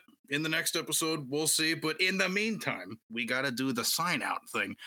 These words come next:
which is where we have everybody recap where they can find you and the things that you do and stuff. So, uh, Jeff, if anybody fell asleep at the beginning of the show and then was like, "Oh, oh, who are these people talking? What are they doing? Oh, where can I find them?"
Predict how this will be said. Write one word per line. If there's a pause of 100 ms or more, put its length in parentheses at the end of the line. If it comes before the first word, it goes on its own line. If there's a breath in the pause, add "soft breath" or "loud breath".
(180 loud breath)
which
is
where
we
have
everybody
recap (280 loud breath)
where
they
can
find (320 loud breath)
you (160 loud breath)
and (160)
the
things (180 loud breath)
that
you
do (160 loud breath)
and
stuff. (140)
So, (120)
uh,
Jeff,
if
anybody
fell
asleep
at
the
beginning
of
the
show
and
then
was
like,
"Oh, (280 loud breath)
oh,
who
are
these
people
talking? (140 loud breath)
What
are
they
doing?
Oh,
where
can
I
find
them?"